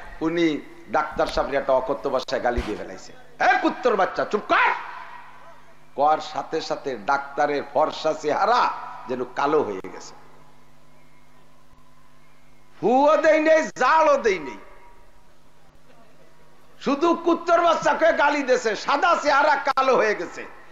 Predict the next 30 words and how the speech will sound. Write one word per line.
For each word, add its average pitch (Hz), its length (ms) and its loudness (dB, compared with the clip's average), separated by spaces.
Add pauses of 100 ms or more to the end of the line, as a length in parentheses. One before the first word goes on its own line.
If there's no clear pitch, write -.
(360)
সাথে - 380 2
সাথে 285 460 2
পাশে 262 320 2
ছিল 262 180 4
আয়না, 226 540 2
দৌড়ে 202 280 0
ডাক্তারে 175 440 0
দেয়, 151 300 0
"ডাক্তার 160 340 0
সাহেব 127 160 -4
দেন 156 140 0
যে 156 80 2
আপনার 156 220 2
আগের 147 320 0
চেহারা 151 300 2
আছে 147 180 -2
না 143 100 0
পাল্টে 143 300 -2
গেছে?" 123 240 -10 (2250)
ডাক্তার 202 440 -2
কাই, 190 200 2
"এ 202 180 4
কোন 190 240 -2
জোকারের 156 460 0
বেলায় 123 280 2
পড়ছে?" 107 280 -8 (2750)
তো 139 280 0
বলতেছে, 151 500 -2
"ডাক্তার 170 320 2
সাহেব, 147 240 0